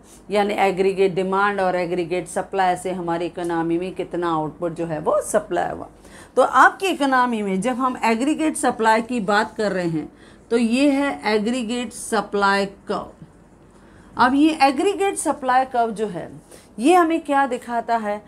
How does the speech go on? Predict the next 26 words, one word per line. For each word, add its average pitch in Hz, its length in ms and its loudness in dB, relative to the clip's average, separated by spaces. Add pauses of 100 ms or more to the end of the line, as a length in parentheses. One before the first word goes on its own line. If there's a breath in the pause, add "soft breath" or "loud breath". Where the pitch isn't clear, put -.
(260 loud breath)
ये 247 120 6
स्लोपिंग 226 640 4 (100)
अपवर्ड। 165 460 -4 (600 soft breath)
क्योंकि 277 240 2
जैसे 285 360 4
जैसे 370 300 2
प्राइस 254 460 0
बढ़ेगी, 208 500 0
you 208 120 0
know 240 220 2
that 208 340 0
supply 208 520 2
जो 202 140 -4
है, 202 160 -4
it 170 160 -12
will 190 140 -2
go 180 220 -4
on 220 160 -2 (260)
increasing। 165 560 -8 (540 loud breath)
अब 403 200 6
हम 381 160 2
दिखाते 277 440 -2
हैं 285 260 0
एग्रीगेट 226 560 0
डिमांड 170 460 -4
कर्व। - 280 -14